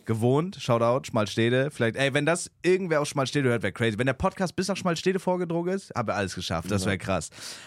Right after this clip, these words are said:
Speaker 1: Und ich hab immer, da ist so eine Straße, das, die führt nach Schmalstede rein. Und da mit so einer, äh, mit so einem richtig abgefuckten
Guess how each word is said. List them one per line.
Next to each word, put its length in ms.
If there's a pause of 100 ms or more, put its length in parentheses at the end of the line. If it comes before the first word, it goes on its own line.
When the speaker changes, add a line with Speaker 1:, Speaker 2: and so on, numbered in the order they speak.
Speaker 1:
Und 80
ich 80
hab 100
immer, 280
da 180
ist 140
so 80
eine 80
Straße, 480
das, 160
die 100
führt 220
nach 100
Schmalstede 560
rein. 320 (460)
Und 180
da 240
mit 160
so 80
einer, 540
äh, 340
mit 100
so 80
einem 40
richtig 280
abgefuckten 1000